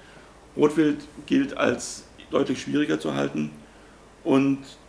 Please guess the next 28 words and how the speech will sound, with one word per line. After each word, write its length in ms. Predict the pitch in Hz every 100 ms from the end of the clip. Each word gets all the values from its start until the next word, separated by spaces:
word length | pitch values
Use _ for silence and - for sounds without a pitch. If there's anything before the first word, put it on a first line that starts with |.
| -
aufgrund 300 | 160 - 131
dessen 260 | 143 151 156
kann 120 | 139
man 100 | 143
auch 120 | 135
sagen, 180 | 127 131
das 140 | 131 123
Dammwild 420 | 120 131 131 -
befindet 360 | 123 131 135
sich 120 | 131 123
vielleicht 300 | 120 120 123
in 80 |
einem 160 | 95 110
ganz, 260 | 123 156 -
ganz 200 | 139 139
frühen 260 | 135 127
Stadium 520 | 123 117 117 123 120 120 - - -
der 80 | 107
Domestikation, 920 | 117 120 - 110 110 123 117 160 190 - - - - -
ähm, 400 | 151 147 143 143
was 140 | 131 123
beim 140 | 117
Rotwild 500 | 113 135 - 127 120
definitiv 380 | 127 127 113 113
nicht 200 | 131 135
der 80 | 147
Fall 220 | 143 147
ist. 260 | 156 -